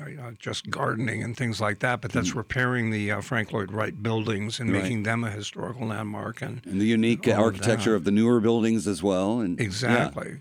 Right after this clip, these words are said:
Speaker 1: Christopherson, uh, the Barney Barnett School. Um,
Speaker 2: Mm-hmm.
Speaker 1: uh, she built the athletic complex. Uh, you know, she, she lined up, not only lined up donors, but had donors as active partners
Speaker 2: Mm-hmm.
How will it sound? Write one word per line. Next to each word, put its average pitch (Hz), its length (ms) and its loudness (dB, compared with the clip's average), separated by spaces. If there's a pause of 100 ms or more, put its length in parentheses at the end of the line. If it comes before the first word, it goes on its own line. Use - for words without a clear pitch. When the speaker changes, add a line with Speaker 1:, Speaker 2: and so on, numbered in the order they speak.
Speaker 1:
Christopherson, 113 920 -2
uh, 120 240 -6
the 113 80 -4
Barney 107 260 0
Barnett 107 360 0
School. 107 520 -4 (200)
Um, 110 480 -6 (260)
Speaker 2:
Mm-hmm. 90 200 -4
Speaker 1:
uh, 160 120 -4
she 139 140 -2
built 107 220 -4
the 104 120 -6
athletic 131 420 0
complex. 123 800 -2
Uh, 120 420 -2
you 139 100 -4
know, 104 100 -4
she, 101 340 -8
she - 140 -8
lined 120 360 -2
up, 123 120 -2
not 165 200 -2
only 120 240 0
lined 120 260 0
up 104 160 -2
donors, 120 300 -2
but 107 100 -6
had 107 220 -4
donors 117 420 -2 (500)
as 123 200 0 (160)
active - 540 -2
partners - 600 -12
Speaker 2:
Mm-hmm. 82 280 -2